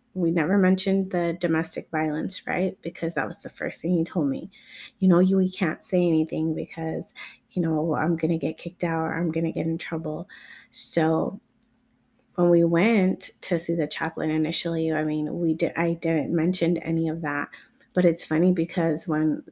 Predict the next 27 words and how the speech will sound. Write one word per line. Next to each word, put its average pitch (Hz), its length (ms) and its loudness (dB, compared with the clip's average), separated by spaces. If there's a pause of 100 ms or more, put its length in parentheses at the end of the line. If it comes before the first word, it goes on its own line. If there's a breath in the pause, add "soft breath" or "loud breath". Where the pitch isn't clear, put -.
chaplain 165 420 -2
sat - 240 -4
us 151 220 -6
down, 160 520 -4 (300 loud breath)
it's - 120 -4
like 165 160 0
he - 180 0
already 160 420 0
knew, 151 420 2
and 170 120 -2
he 160 180 -4
literally, 160 560 2
like, 147 260 -2 (260)
got - 260 -4
crazy 156 480 0
in 165 80 0
his 151 200 -4
face 147 340 -4
and 147 100 -2
was 156 220 -6
like, 151 240 -6
"The 165 80 0
one 160 300 2
thing 160 220 2
I 151 120 0
will 165 240 0
not 156 800 -2